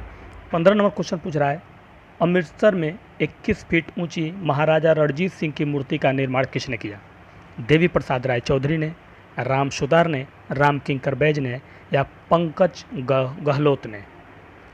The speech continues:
तो अमृतसर में है जो कि इक्कीस फुट ऊंची है और महाराजा रणजीत सिंह की वो मूर्ति है। किसने बनवाया इन चारों में से,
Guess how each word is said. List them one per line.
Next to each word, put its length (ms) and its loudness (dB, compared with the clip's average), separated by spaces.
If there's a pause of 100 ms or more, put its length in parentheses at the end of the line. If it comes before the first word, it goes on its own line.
(220)
तो 160 -4
अमृतसर 440 4
में 120 2
है 140 0 (180)
जो 160 0
कि 160 -4 (100)
इक्कीस 320 -2
फुट 220 -2
ऊंची 240 -2
है 160 -2 (320)
और 120 4
महाराजा 460 2 (140)
रणजीत 340 2
सिंह 220 -6
की 100 -4
वो 120 0
मूर्ति 320 -4
है। 160 -8 (840)
किसने 260 0
बनवाया 380 4
इन 160 0
चारों 260 0
में 80 0
से, 200 -10